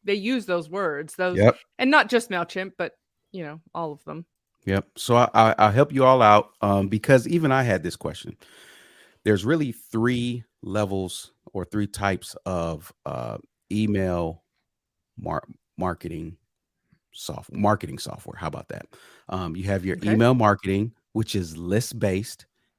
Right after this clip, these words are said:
Speaker 2: and very minimal automation. Any automation takes place within the list, and you can't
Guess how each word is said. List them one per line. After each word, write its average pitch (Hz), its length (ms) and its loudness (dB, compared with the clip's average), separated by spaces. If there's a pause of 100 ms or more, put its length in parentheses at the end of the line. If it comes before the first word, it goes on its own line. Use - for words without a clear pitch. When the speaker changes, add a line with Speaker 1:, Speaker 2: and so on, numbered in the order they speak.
Speaker 2:
and 95 220 -4
very 98 340 0
minimal 107 400 2
automation. 80 640 -6 (140)
Any 107 220 -2 (100)
automation 120 600 -2
takes - 300 -4
place 104 360 -8
within 90 320 -6
the 120 80 0
list, 104 400 -2 (420)
and 92 160 -6
you 90 120 -8
can't 110 440 -4